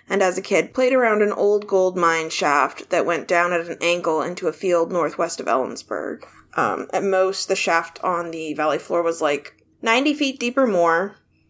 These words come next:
is what he estimated, but it may have been as deep as three hundred feet when it was an active mine.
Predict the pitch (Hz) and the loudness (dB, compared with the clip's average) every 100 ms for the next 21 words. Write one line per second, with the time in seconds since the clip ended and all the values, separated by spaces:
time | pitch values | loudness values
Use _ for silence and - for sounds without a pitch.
0 | _ - 185 180 175 170 139 151 180 165 | _ -10 -2 0 2 4 4 2 -2 -2
1 | 143 139 131 - - - - _ _ - | 0 0 -2 -6 -20 -20 -20 _ _ -2
2 | 170 156 175 175 170 165 165 156 156 151 | 2 2 2 4 4 2 0 0 0 -2
3 | 156 147 151 - 165 165 123 131 - 175 | 0 0 -2 -2 -4 -2 -4 -6 0 0
4 | - 165 123 165 139 123 - - 120 135 | 0 -2 0 -2 -2 -4 -6 -6 -6 -2
5 | 135 90 73 214 | -2 -2 -4 -8